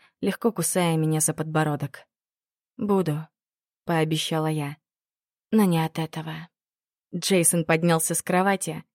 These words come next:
и рывком взвалил меня на плечо. Я взвизгнула и расхохоталась. Сатир как-то сказал, что они с Сандрой слышат мои крики через стену. Учитывая, что окошко нашей ванной выходит на их бунгало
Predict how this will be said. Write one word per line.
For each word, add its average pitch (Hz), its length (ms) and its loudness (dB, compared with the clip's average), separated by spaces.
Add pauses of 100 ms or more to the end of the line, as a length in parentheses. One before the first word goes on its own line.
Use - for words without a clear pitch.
(120)
и 208 120 4
рывком 196 380 2
взвалил 180 420 4
меня 175 260 2
на 170 120 2
плечо. 165 520 -4 (360)
Я 208 180 4
взвизгнула 202 880 2 (200)
и 240 120 6
расхохоталась. 160 1000 0 (680)
Сатир 247 580 0
как-то 240 380 0
сказал, 233 520 4
что - 260 2
они 220 300 4
с - 120 0
Сандрой 170 580 2 (240)
слышат 247 460 0
мои 196 240 2
крики 208 340 -4
через 208 340 0
стену. 147 500 -2 (520)
Учитывая, 165 560 2
что 160 260 2
окошко 165 440 0
нашей 170 340 0
ванной 160 380 0
выходит 160 480 0
на 160 160 4
их 156 120 -2
бунгало 165 640 0